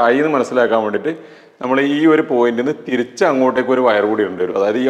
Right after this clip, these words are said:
ഔട്ട്പുട്ട് ലൈൻ വരുന്നില്ലേ, നമ്മൾ പറഞ്ഞ ഈ ലാച്ചിങ് റിലേയുടെ ഈ ഔട്ട്പുട്ട് പോയിന്റിൽ നിന്ന് ഒരു ലൈൻ അവിടത്തേക്ക് ഇടേണ്ടി വരും. അപ്പോൾ അങ്ങനെയാണെങ്കിൽ ബെൽ പുഷിൻ്റെ നമ്മുടെ ഒരു ഇൻ-, ഇൻഡിക്കേറ്റർ ഉണ്ടാവുമല്ലോ, ആ ഇൻഡിക്കേറ്റർ നമുക്ക് on പൊസിഷനിൽ നിർത്താൻ വേണ്ടി പറ്റും. അപ്പം നമുക്ക് ഇതിൻ്റെ on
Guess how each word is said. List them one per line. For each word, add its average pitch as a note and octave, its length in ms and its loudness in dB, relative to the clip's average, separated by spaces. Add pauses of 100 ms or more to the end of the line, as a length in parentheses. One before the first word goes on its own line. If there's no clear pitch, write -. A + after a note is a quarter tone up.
ഔട്ട്പുട്ട് B2 460 0
ലൈൻ B2+ 200 2
വരുന്നില്ലേ, F#2 320 -6 (480)
നമ്മൾ A2+ 140 0 (120)
പറഞ്ഞ A#2 180 0 (300)
ഈ A#2+ 40 -2 (120)
ലാച്ചിങ് A2+ 380 0
റിലേയുടെ A2 320 2 (760)
ഈ - 20 -2 (140)
ഔട്ട്പുട്ട് B2+ 480 -2
പോയിന്റിൽ A#2+ 320 2
നിന്ന് C#3+ 120 -4 (340)
ഒരു B2+ 120 0 (120)
ലൈൻ A2 180 2 (340)
അവിടത്തേക്ക് A2 360 0
ഇടേണ്ടി F#2 200 -4
വരും. - 200 -10
അപ്പോൾ D3+ 160 -6
അങ്ങനെയാണെങ്കിൽ D3 500 0
ബെൽ B2+ 240 2
പുഷിൻ്റെ D3 360 0 (180)
നമ്മുടെ C#3 260 2 (400)
ഒരു C3+ 100 2 (120)
ഇൻ-, C3 220 -4
ഇൻഡിക്കേറ്റർ C3 380 -2
ഉണ്ടാവുമല്ലോ, F2+ 340 -4 (420)
ആ C#3 140 2
ഇൻഡിക്കേറ്റർ C#3+ 500 0
നമുക്ക് C3+ 240 -2 (240)
on B2+ 160 4 (360)
പൊസിഷനിൽ B2 380 -4
നിർത്താൻ A#2 240 -2
വേണ്ടി G#2+ 140 -2
പറ്റും. G#2 160 -4
അപ്പം C#3+ 160 -6
നമുക്ക് D3+ 240 -4 (240)
ഇതിൻ്റെ C3 260 -2 (220)
on B2 140 4